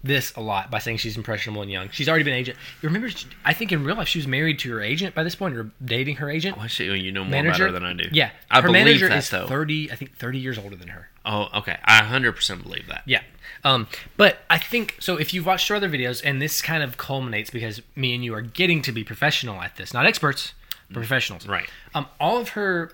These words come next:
Speaker 1: when her videos come out, she is the exact look of the time.
Speaker 2: Mm.
Speaker 1: You know? She has her hair. She, remember there's one video where she has her low-rise jeans on. She does her
Speaker 2: Yes.
Speaker 1: her videos, like,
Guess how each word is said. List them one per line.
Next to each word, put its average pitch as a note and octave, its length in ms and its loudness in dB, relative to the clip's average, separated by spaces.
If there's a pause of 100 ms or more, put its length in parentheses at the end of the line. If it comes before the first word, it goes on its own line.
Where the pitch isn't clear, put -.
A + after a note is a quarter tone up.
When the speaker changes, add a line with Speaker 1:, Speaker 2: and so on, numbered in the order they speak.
(160)
Speaker 1:
when D3+ 180 -2
her - 100 -6
videos D3+ 260 0
come D3 140 -2
out, D3 160 0
she E3 200 -2
is C#3+ 140 -2
the C3+ 300 -2 (240)
exact C3+ 480 2
look C3+ 400 -4 (120)
of A2+ 200 -4
the A2+ 80 -8
time. F#2 400 -10 (420)
Speaker 2:
Mm. A2 320 -4
Speaker 1:
You C#3 60 -2
know? C#3 220 -2 (300)
She D3+ 140 0
has C3+ 80 2
her D3+ 60 6
hair. D#3+ 520 4
She, E3 180 -4
remember G3 300 -2
there's F3 160 2
one E3+ 140 0
video D#3+ 180 2
where D3+ 60 0
she C3+ 140 -2
has A#2+ 100 -4
her A#2 80 -6
low-rise A2+ 480 -4
jeans D#3 340 -2
on. D3 340 -2 (380)
She - 160 -6
does A2+ 220 -4
her G#2 240 -10 (120)
Speaker 2:
Yes. - 400 2
Speaker 1:
her D3+ 100 0
videos, D3+ 400 -2
like, B2+ 200 -6